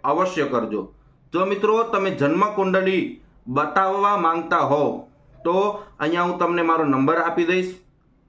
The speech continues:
તમે WhatsApp દ્વારા તમારી જન્મ તારીખ, જન્મ સમય અને જન્મ સ્થળ મોકલી આપશો, તો તમને પી ડી એફ દ્વારા જન્માક્ષર મોકલવામાં આવશે.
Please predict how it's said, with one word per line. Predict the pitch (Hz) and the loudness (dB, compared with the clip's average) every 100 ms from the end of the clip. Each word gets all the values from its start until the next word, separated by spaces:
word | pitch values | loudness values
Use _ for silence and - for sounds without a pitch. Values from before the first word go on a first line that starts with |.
| _ | _
તમે | 170 190 | -4 0
WhatsApp | 170 156 151 - 190 160 | 2 0 0 -2 -2 0
દ્વારા | 156 165 170 - - - _ _ | 0 2 2 0 -8 -18 _ _
તમારી | 147 156 156 | -2 0 0
જન્મ | 120 135 151 160 | 0 0 2 2
તારીખ, | 143 143 175 175 - _ 110 | 2 0 0 -4 -14 _ -6
જન્મ | 123 156 180 | -2 0 -2
સમય | 175 165 175 156 - - - 143 | 0 0 2 0 -4 -12 -14 -4
અને | 170 185 | -2 0
જન્મ | 135 156 196 208 | 0 0 0 -2
સ્થળ | - 190 170 - - _ _ | 0 0 0 -4 -12 _ _
મોકલી | 120 160 - 240 226 | -2 -2 0 0 0
આપશો, | - - 156 123 - | 0 0 0 0 -4
તો | 180 | -6
તમને | 180 175 185 196 202 202 - _ _ _ | -2 0 0 0 -2 -8 -16 _ _ _
પી | 185 190 | -6 -2
ડી | |
એફ | 226 220 175 | 0 -2 -2
દ્વારા | 170 175 160 | 0 2 0
જન્માક્ષર | 127 135 160 170 - 185 185 185 - - 123 | 0 0 2 0 0 0 0 -4 -12 -10 -4
મોકલવામાં | 143 156 170 175 175 185 170 | -2 0 2 2 2 2 2
આવશે. | 175 180 185 190 | 0 -2 -2 -4